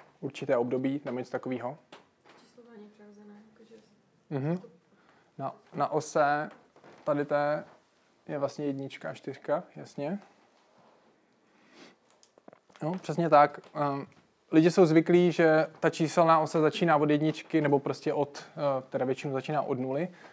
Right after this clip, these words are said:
Speaker 1: ale v některých případech můžete prezentovat ty data i od jiného čísla, pokud,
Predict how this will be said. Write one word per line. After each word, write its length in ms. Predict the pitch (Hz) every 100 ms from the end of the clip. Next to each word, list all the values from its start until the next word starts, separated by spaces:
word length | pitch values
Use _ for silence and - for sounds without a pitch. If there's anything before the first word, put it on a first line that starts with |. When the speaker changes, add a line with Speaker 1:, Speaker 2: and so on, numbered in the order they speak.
| -
Speaker 1:
ale 260 | - 143 143
v 40 |
některých 340 | 147 143 151 147
případech 460 | 151 147 139 117
můžete 380 | 139 135 139 139
prezentovat 560 | 135 135 139 135 135 131
ty 100 | 139
data 220 | 131 143
i 120 | 147
od 200 | 135 127
jiného 300 | 127 127 135
čísla, 360 | - 127 - 135
pokud, 380 | 139 143 -